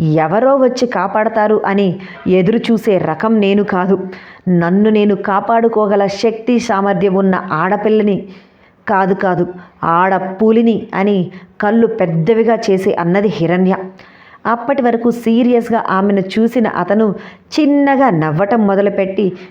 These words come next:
గట్టిగా నవ్వాడు. ఆ నవ్వు చూస్తుంటే ఎందుకో ఆమెలో భయం మొదలయ్యింది. అతను నవ్వటం బహుశా మొదటిసారి అయ్యుంటుందేమో, అది కూడా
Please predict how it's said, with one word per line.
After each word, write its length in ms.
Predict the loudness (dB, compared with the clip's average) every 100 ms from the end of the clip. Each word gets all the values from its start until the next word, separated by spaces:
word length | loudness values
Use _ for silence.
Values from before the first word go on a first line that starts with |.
| -4
గట్టిగా 640 | 0 0 -2 -4 -2 0 0
నవ్వాడు. 540 | 0 0 0 0 0 -4 -14 -20 -20 -8 -4
ఆ 140 | 0
నవ్వు 420 | 0 2 0 0
చూస్తుంటే 560 | 0 0 0 0 0 0
ఎందుకో 580 | 0 2 2 2 -2 -2
ఆమెలో 340 | -2 0 2 0
భయం 420 | 0 0 0 2
మొదలయ్యింది. 720 | 2 2 2 2 2 0 -4 -18 -20 -20 _
అతను 280 | -4 0 0
నవ్వటం 600 | 0 0 -2 -2 -2 -2 -8 -12 -2
బహుశా 580 | 0 2 0 0 -2 -4 -12 -20 _ 0
మొదటిసారి 800 | 2 2 2 0 0 2 0 0 0
అయ్యుంటుందేమో, 800 | 2 2 2 2 2 2 2 -2 -10 -20 -20 -4
అది 280 | -2 0 0
కూడా 340 | 2 2 2